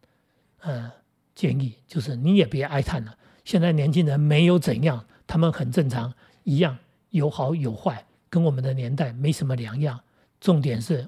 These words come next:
我们每一个人应该在乎的是自己家的孩子养好了没有，如果养不好，那你要承受，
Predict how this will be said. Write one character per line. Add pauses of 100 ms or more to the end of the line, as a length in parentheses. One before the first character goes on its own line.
(120)
我
们
每
一
个
人
应
该
在
乎
的
是 (360)
自
己
家
的
孩
子
养
好
了
没
有， (300)
如
果 (360)
养
不
好， (340)
那
你
要 (380)
承
受，